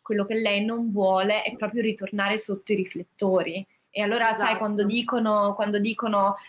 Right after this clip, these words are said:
Speaker 1: eh, "Ok, lei è libera, ma perché non la vediamo in giro? Ma perché non la vediamo fotografata dai paparazzi?", eccetera. Ecco, mm, non so, secondo me è una conseguenza del fatto che lei finalmente si è ripresa la vita che voleva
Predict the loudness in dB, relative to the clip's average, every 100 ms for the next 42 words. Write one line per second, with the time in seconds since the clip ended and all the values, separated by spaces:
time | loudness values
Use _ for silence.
0 | -2 2 4 2 0 -2 0 0 0 0
1 | 0 0 0 0 0 0 -2 -2 0 2
2 | 2 0 0 0 0 0 0 0 0 0
3 | 2 2 0 -2 -6 -2 0 2 2 0
4 | 0 0 2 2 2 0 -2 -6 -2 -2
5 | 2 2 2 0 -2 -2 0 0 -2 -6
6 | 0 0 0 -6 -18 -4 -2 -2 0 2
7 | 2 -2 -2 0 2 2 0 -4 -2 0
8 | 2 0 0 -2 -2 0 0 2 4 4
9 | 4 2 0 0 0 2 2 0 0 0
10 | 0 -2 -2 -2 -2 -2 2 2 2 -2
11 | -2 -2 -2 0 0 0 -2 -2 0 0
12 | 2 2 2 0 0 0 0 0 2 2
13 | 2 2 2 -2 -6 -8 -2 0 2 2